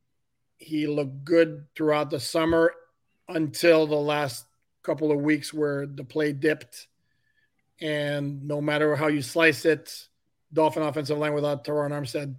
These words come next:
just does not look the same. And it becomes very problematic. That's a matchup to watch,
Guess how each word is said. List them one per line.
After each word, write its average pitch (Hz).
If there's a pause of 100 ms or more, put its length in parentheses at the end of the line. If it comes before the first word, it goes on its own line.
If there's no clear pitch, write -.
just -
does 156
not 147
look 143
the 139
same. 139 (560)
And 147
it 143
becomes 143
very 143
problematic. 139 (840)
That's 170
a 180
matchup 160
to 156
watch, 147